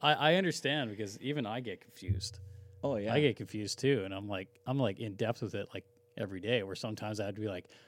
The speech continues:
Speaker 1: "Okay, no more podcasts today." Like, it's, my mind just gets, like, overwhelmed, you know?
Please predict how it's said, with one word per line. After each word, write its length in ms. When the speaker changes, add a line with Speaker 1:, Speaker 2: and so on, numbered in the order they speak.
Speaker 1:
"Okay, 260
no 160
more 180
podcasts 520
today." 240
Like, 200
it's, 520
my 200
mind 340
just 120
gets, 160
like, 100
overwhelmed, 720
you 100
know? 240